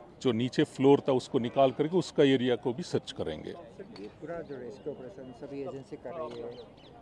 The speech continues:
Speaker 2: कितना लंबा चल सकता है जब तक, अ, ये कुछ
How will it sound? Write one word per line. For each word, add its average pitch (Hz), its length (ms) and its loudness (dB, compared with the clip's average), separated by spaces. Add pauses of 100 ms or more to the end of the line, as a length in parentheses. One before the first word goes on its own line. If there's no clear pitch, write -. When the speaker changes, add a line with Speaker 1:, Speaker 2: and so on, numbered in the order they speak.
Speaker 2:
कितना 151 220 -8
लंबा 135 280 -8
चल 123 80 -12
सकता 120 460 -12
है 127 140 -8
जब - 60 -16
तक, 170 640 -14
अ, 123 240 -10 (180)
ये 135 60 -12 (120)
कुछ 139 100 -12